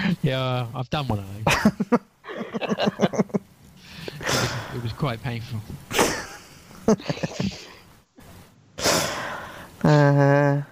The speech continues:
Speaker 2: yeah, I'm not even looking into that one. Um, I've also got Ink.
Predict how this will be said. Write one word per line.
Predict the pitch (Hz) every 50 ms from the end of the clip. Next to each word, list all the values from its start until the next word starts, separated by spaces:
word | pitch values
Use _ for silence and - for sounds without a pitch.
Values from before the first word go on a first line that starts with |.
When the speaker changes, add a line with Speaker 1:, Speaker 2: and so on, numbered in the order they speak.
| - -
Speaker 2:
yeah, | 156 143 - - - -
I'm | 143 131
not | 131 -
even | 123 123 123 120
looking | 123 127 - - 127
into | 123 - 135
that | 120 127
one. | 135 135 156 175 - - - - - - -
Um, | 127 131 131 127 131 127 123 -
I've | - 139 143
also | 147 - - 147
got | 139 - 143 131 - _ _ _ -
Ink. | 170 160 160 175 - - - -